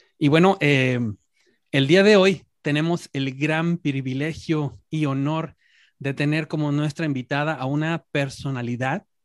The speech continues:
que es indudablemente importante en la industria de la música del mundo. Una, yo me,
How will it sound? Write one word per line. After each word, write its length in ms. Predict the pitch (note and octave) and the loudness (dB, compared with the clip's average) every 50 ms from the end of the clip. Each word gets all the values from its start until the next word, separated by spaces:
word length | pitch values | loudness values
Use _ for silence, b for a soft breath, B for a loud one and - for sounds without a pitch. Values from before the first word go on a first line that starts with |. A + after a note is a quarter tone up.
| _ _ _ _ _ _ | _ _ _ _ _ _
que 380 | - C#3+ C3 - C#3+ D3 D#3+ | -6 -6 -4 -4 -2 -2 -2
es 280 | D#3+ D#3 - - - - _ | -2 -4 -6 -10 -14 -10 _
indudablemente 840 | D3+ D3 D3+ D3 D3 C#3+ D3+ D3+ D#3+ E3+ E3+ E3 D#3+ D#3+ D3+ E3+ E3 | -2 0 0 0 0 0 0 0 0 0 0 0 -2 -2 -4 -4 -4
importante 960 | D3 C#3 - - C3 B2+ C3+ - _ - D3 D3+ D#3+ D#3 - E3+ E3+ D3+ D3+ | -4 -4 -6 -10 -10 -12 -12 -10 _ -4 -2 -2 -2 -2 0 -2 -2 0 0
en 60 | C#3+ | 0
la 60 | C3+ | 0
industria 440 | C3+ C#3 B2+ D3 C#3+ - - D#3+ D#3 | 0 0 -2 -4 -4 -4 -2 -2 -2
de 80 | C#3+ C3 | -2 -2
la 120 | C3 B2+ | -4 -4
música 460 | C3 C#3+ C#3+ - - - - D#3+ D3+ | -4 -4 -6 -8 -10 -10 -8 -6 -4
del 240 | C#3 C3 B2 B2 B2 | -2 -2 -2 -2 -2
mundo. 600 | B2+ C3+ C#3+ D3 C#3+ C3+ B2 A2+ G#2 - _ _ _ _ _ _ _ _ _ _ _ _ _ _ _ _ _ | 0 0 2 2 0 0 -2 -6 -12 -16 _ _ _ _ _ _ _ _ _ _ _ _ _ _ _ _ _
Una, 680 | - D#3 D#3+ E3+ F3 E3+ E3 D#3 D3+ C#3 C3 B2+ A#2+ | -2 0 0 2 2 2 0 0 -2 -4 -4 -6 -8
yo 180 | A#2+ B2 C#3+ D3 | -8 -6 -4 -2
me, 400 | D#3 E3 D#3 C#3 C3 - - - | -2 0 -2 -2 -4 -6 -12 -18